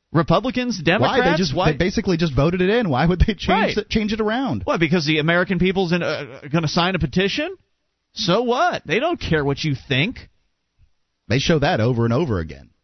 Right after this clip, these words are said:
Speaker 1: Eight hundred two five nine ninety-two thirty-one. There is, however, one politician out there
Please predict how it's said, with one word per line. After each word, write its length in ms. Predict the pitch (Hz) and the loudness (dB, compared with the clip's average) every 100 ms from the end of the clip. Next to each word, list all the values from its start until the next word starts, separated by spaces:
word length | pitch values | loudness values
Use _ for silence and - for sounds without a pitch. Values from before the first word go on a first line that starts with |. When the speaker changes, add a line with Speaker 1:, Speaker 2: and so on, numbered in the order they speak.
| _ | _
Speaker 1:
Eight 160 | 156 180 | -2 0
hundred 300 | 175 147 127 | 2 0 0
two 160 | 170 156 | -2 0
five 260 | 156 139 | 0 0
nine 220 | 139 139 | 0 0
ninety-two 340 | 135 123 117 139 | 2 0 0 0
thirty-one. 360 | 139 131 123 | 0 0 0
There 180 | 151 196 | 0 0
is, 280 | 202 226 190 | 0 0 0
however, 360 | 165 156 147 139 | 0 0 0 0
one 260 | 156 165 | 0 0
politician 680 | 156 139 131 147 117 139 120 | 0 0 0 -2 -2 -4 -4
out 280 | 120 123 - | -2 -2 0
there 360 | 120 117 113 | 0 0 -4